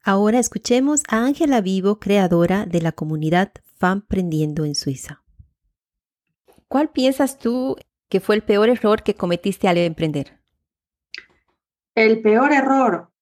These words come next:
Speaker 2: pues yo peco mucho y, bueno, y lo sigo cometiendo. Em, yo les machaco mucho a, a mis mujer-, a las mujeres de la comunidad en que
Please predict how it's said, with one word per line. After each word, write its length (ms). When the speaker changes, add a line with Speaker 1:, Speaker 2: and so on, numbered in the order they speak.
Speaker 2:
pues 840
yo 240
peco 260
mucho 720
y, 340
bueno, 200
y 40
lo 100
sigo 340
cometiendo. 640
Em, 680
yo 120
les 180
machaco 380
mucho 300
a, 220
a 60
mis 180
mujer-, 320
a 160
las 360
mujeres 380
de 80
la 100
comunidad 600
en 180
que 340